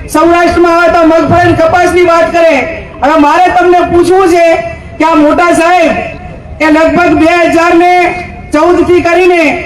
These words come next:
આ પછી આ ત્રીજી ટર્મ વડાપ્રધાન તરીકે છે. જ્યારે કેન્દ્રમાં કોંગ્રેસની સરકાર હતી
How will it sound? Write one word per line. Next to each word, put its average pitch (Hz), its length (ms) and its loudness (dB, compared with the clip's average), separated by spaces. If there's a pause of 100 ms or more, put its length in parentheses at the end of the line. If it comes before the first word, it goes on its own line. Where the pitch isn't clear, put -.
(280)
આ 294 80 0
પછી 330 400 0
આ 349 100 0
ત્રીજી 339 420 0
ટર્મ 349 300 2
વડાપ્રધાન 302 580 2
તરીકે 330 460 0
છે. 330 400 0 (840)
જ્યારે 359 560 0 (960)
કેન્દ્રમાં 359 520 0
કોંગ્રેસની 339 560 0
સરકાર 330 500 0
હતી 370 260 0